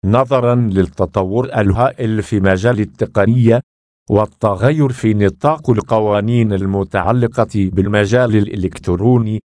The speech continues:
فالموقع يحتفظ بالحق في تعديل بنود سياسة الخصوصية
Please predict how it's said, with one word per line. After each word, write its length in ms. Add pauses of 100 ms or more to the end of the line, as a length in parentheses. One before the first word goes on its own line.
(360)
فالموقع 680
يحتفظ 920
بالحق 680
في 260
تعديل 760
بنود 480
سياسة 600
الخصوصية 920